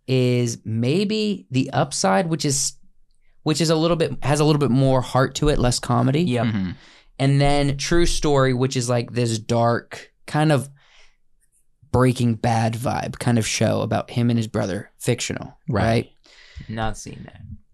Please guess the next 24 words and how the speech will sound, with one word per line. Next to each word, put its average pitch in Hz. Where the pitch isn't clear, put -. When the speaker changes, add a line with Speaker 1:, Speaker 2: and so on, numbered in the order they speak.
Speaker 1:
But 143
it's 139
following, 143
it's, -
it's 127
interesting. 123
True 139
Story 123
is 110
because 117
it's -
on 123
Netflix 113
if -
you 113
wanna 113
watch 110
it. -
It's 117
be, 131
it's 123
about, 123
he's 151
a, 143